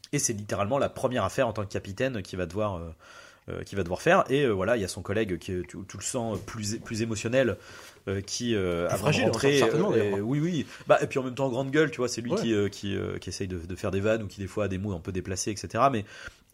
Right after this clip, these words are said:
Speaker 1: il, il, voilà, il, là, il est en mode non. Alors ça, par contre, je suis, enfin, est-ce que tu peux le faire ? Parce que moi, là, je, je, c'est vraiment un truc que je peux pas faire.
Speaker 2: Ouais.
Speaker 1: Annoncer la, la mort d'une gamine à, à ses parents, c'est pas possible.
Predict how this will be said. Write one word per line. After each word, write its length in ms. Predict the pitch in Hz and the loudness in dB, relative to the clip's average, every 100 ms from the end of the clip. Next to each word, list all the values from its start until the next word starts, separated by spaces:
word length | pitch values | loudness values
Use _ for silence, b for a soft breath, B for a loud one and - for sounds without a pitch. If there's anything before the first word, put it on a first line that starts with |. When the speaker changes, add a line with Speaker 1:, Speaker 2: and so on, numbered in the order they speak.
| - | -2
Speaker 1:
il, 520 | 104 110 120 113 110 | 0 0 -2 -2 2
il, 60 | |
voilà, 200 | 117 139 | 6 8
il, 80 | 120 | 8
là, 80 | 123 | 6
il 60 | 113 | 4
est 60 | |
en 40 | 110 | 2
mode 200 | 120 117 | 2 2
non. 160 | 110 | 2
Alors 160 | 95 95 | 0 -2
ça, 100 | - | -4
par 140 | 92 | -6
contre, 220 | - 101 92 | -8 -8 -8
je 60 | - | -10
suis, 100 | - | -6
enfin, 300 | - 90 90 | -4 -2 -4
est-ce 100 | - | -8
que 80 | 92 | -8
tu 80 | |
peux 100 | - | -6
le 60 | 95 | -2
faire ? 140 | - | 0
Parce 100 | 92 | 0
que 60 | - | 0
moi, 120 | 98 | 0
là, 120 | 95 | 2
je, 300 | 87 90 90 | 0 0 -4
je, 100 | 87 | -4
c'est 140 | - 90 | -4 -2
vraiment 160 | 87 | -2
un 40 | 87 | -2
truc 160 | - 101 | -4 -10
que 100 | 87 | -8
je 80 | |
peux 100 | - | -6
pas 120 | 92 87 | -4 -4
faire. 220 | - 87 | -4 0
Speaker 2:
Ouais. 60 | 85 | 2
Speaker 1:
Annoncer 280 | 90 - 98 | 2 4 6
la, 260 | 87 80 B B B B 95 | 6 4 B B B B 2
la 100 | 98 | 6
mort 160 | 107 | 6
d'une 160 | 98 95 | 4 2
gamine 300 | 98 104 95 | 2 4 4
à, 180 | 85 90 | 4 2
à 40 | |
ses 160 | 90 101 | 0 0
parents, 240 | 98 101 | 2 2
c'est 120 | 98 95 | 0 -2
pas 100 | 90 | -2
possible. 280 | 92 - | -2 -4